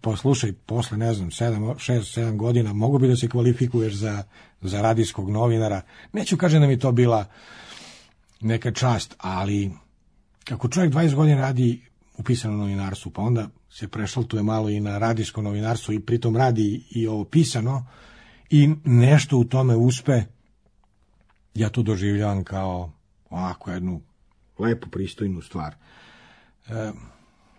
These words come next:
sve ove godine, aj, dok sam i radio u, u, u našoj borbi i, i za Glas Amerike,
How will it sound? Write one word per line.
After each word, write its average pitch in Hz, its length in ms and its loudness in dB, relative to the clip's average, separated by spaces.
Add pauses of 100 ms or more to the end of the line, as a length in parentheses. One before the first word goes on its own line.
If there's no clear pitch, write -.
(720)
sve 196 320 0
ove 175 180 6
godine, 135 440 2 (480)
aj, 110 280 -4 (100)
dok - 260 -14
sam 104 380 -10 (100)
i 117 120 0
radio 120 280 2
u, 110 380 -2
u, 113 300 -8
u 110 360 -8
našoj 113 320 -4
borbi 101 460 -4
i, 101 320 -8 (160)
i 101 40 -6
za 98 120 -8
Glas 110 280 -8
Amerike, 113 480 -4